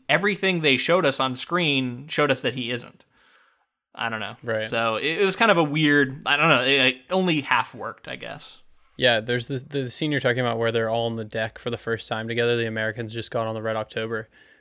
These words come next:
Speaker 2: Um, it does linger a bit. Like, you,
Speaker 1: Yeah.
Speaker 2: you know, like, there, there's, like, it, I, obviously there would be, it would be weird. And then there was the moment of, like, I was like, "How the fuck are they gonna figure out this Russian English situation?" 'Cause now they can't do their trick anymore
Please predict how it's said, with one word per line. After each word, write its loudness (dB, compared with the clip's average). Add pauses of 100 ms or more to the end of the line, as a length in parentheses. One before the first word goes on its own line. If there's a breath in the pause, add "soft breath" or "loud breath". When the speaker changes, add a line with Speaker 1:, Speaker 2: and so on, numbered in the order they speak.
(140 soft breath)
Speaker 2:
Um, -6
it -6
does 0
linger -2
a -8
bit. -6 (160)
Like, -6
you, -6
Speaker 1:
Yeah. 0
Speaker 2:
you -4
know, -6
like, -8
there, 0
there's, -2
like, -4
it, -12 (400)
I, 4
obviously 2
there 6
would 2
be, -4
it 0
would -4
be -4
weird. 0
And -4
then -4
there -2
was -2
the -4
moment -2
of, -8
like, -4
I -2
was -2
like, -4
"How 2
the -2
fuck -4
are 0
they 0
gonna -4
figure -2
out -2
this -10
Russian -4
English -6
situation?" -8
'Cause -2
now 2
they 2
can't -4
do -2
their -2
trick -2
anymore -8